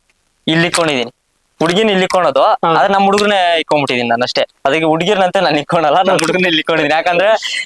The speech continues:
Speaker 1: ಏನೇ ಒಂದಾಗ್ಲಿ, ಒಂದು ಫೋನ್ ಮಾಡ್ಲಿ ಸಾಕು.
Speaker 2: ಹ್ಮ್.
Speaker 1: ಬೇಕಾದ್ರೆ ನಿಂಗೆ ಹಂಗಿದ್ರೆ ಒಂದ್ ಫೋನ್ ಮಾಡ್ತೀನಿ, "ಮಚ್ಚ ಹಿಂಗಾಗೈತೆ" ಅಂದ್ರೆ,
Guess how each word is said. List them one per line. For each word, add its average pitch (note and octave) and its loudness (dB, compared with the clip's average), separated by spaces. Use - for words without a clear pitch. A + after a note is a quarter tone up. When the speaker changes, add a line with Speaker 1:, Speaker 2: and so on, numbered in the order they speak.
Speaker 1:
ಏನೇ B3 2
ಒಂದಾಗ್ಲಿ, A3+ 2
ಒಂದು F#3+ -2
ಫೋನ್ A#3 2
ಮಾಡ್ಲಿ A3 0
ಸಾಕು. F#3+ 0
Speaker 2:
ಹ್ಮ್. E3 -2
Speaker 1:
ಬೇಕಾದ್ರೆ G3+ 0
ನಿಂಗೆ E3 0
ಹಂಗಿದ್ರೆ G3 0
ಒಂದ್ F3 0
ಫೋನ್ G#3 0
ಮಾಡ್ತೀನಿ, F#3+ -2
"ಮಚ್ಚ C#3+ 0
ಹಿಂಗಾಗೈತೆ" G3+ 0
ಅಂದ್ರೆ, F3 -2